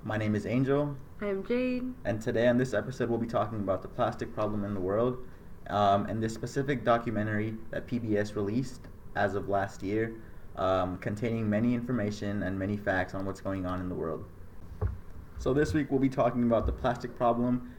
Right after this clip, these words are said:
Speaker 1: and this particular documentary that P B S released as of last year, in which they discuss, um, what's happening in the world, in the oceans, what's being recycled up, and what's being affected by this problem.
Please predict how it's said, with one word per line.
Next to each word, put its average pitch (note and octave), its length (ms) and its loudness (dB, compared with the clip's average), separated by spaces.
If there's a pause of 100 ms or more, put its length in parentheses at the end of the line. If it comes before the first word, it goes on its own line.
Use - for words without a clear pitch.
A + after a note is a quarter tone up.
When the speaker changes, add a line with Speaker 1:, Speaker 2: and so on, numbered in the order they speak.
Speaker 1:
and A2 100 -2
this A2+ 80 -2
particular C3 760 2 (400)
documentary G#2+ 580 4
that F#2 160 0
P - 120 -6
B G2+ 160 0
S G2 200 -2
released G2 400 -4
as F#2+ 140 -2
of F2+ 100 -4
last F#2 280 -4
year, G#2+ 320 0 (300)
in A2 120 -2
which G#2+ 200 0
they A#2+ 120 4
discuss, A2+ 580 0 (340)
um, G2 500 4
what's A#2+ 220 4
happening B2 420 2
in A2+ 100 -2
the A2 60 0
world, F#2+ 340 2
in G2 120 -2
the F2+ 100 -2
oceans, F#2+ 560 -2
what's A#2 220 0
being B2+ 200 4
recycled G#2 460 0
up, F#2 340 0 (280)
and G2+ 180 -2
what's G#2 160 2
being G#2+ 240 0
affected F#2+ 640 -2 (480)
by G2 160 2
this F#2 180 -2
problem. E2+ 500 -6